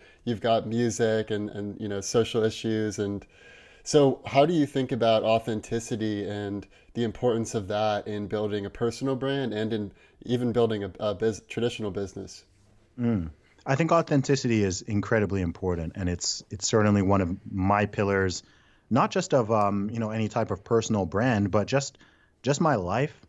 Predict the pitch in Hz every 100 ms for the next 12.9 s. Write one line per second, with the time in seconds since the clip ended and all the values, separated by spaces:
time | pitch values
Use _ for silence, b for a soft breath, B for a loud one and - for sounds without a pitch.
0 | _ - 90 110 107 107 107 107 101 95
1 | - 98 107 107 104 95 98 95 104 -
2 | 104 101 95 92 104 98 92 101 104 95
3 | 95 101 92 104 147 180 B B B B
4 | - 135 139 117 107 104 131 151 135 120
5 | 123 123 131 135 131 - 110 98 95 -
6 | - 98 107 139 147 - 92 87 - 127
7 | 120 104 95 - 104 185 - - _ _
8 | _ _ 131 127 127 123 107 - - _
9 | _ _ _ _ _ 156 143 160 170 151
10 | 139 110 160 160 - - 113 110 110 -
11 | 131 143 127 131 123 117 101 120 127 95
12 | 90 87 - 139 - - 98 98 95